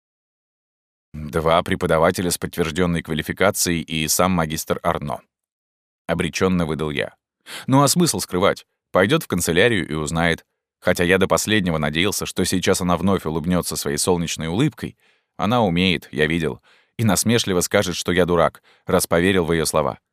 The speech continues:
Просто нелепая шутка, чтобы разбавить атмосферу, отвлечь. Угу.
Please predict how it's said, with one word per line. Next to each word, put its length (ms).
Просто 300
нелепая 540
шутка, 640
чтобы 320
разбавить 400
атмосферу, 640
отвлечь. 560
Угу. 460